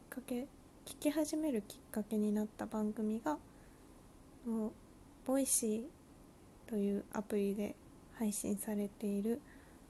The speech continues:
ロブスタークラブハウスさんだったと思うんですけれども、そこから始まって、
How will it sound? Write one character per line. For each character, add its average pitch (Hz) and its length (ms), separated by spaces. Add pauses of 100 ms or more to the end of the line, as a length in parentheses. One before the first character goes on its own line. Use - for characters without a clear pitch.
(320)
ロ 220 100
ブ 240 140
ス - 200
タ 254 200
ー - 20
ク - 160
ラ 233 140
ブ 226 140
ハ 226 200
ウ 214 80
ス - 200
さ - 100
ん - 80 (720)
だ 208 80
っ 202 40 (120)
た 202 100
と 196 220 (580)
思 208 300
う 202 40
ん 196 80
で 208 140
す - 100
け 233 120
れ 220 100
ど 214 100
も、 247 240 (140)
そ - 140
こ 226 160
か 226 160
ら 226 100
始 226 260
ま 220 140
っ 220 60 (180)
て、 269 200